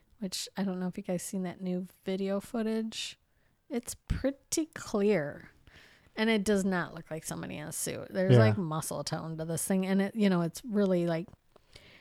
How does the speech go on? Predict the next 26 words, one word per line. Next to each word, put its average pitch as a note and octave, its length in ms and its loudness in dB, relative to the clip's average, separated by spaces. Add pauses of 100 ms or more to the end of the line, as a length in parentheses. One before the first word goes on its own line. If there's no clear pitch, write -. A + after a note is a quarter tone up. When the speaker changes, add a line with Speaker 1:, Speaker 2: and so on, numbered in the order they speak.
(580)
Speaker 1:
whenever A3 440 8
they F#3 100 6
filmed, G3 240 6
I D#3 80 2
think G3 180 4
it - 80 0
was - 180 -4
fall. E3 580 0
Everything's F#3 360 -2
real E3+ 160 0
brown, E3+ 600 0 (180)
you A3 140 -2
know, F#3+ 120 2
so G3 180 0
it F#3+ 120 -2
might C#4 200 4
have F4 80 -2
been, F3 180 2
like, E3 240 -2 (1080)
going F#3 260 0
into A3+ 180 0
winter. B3+ 320 -2 (560)
And G#3+ 100 0
this C#4 100 -2
thing A4 180 0
is A3+ 180 2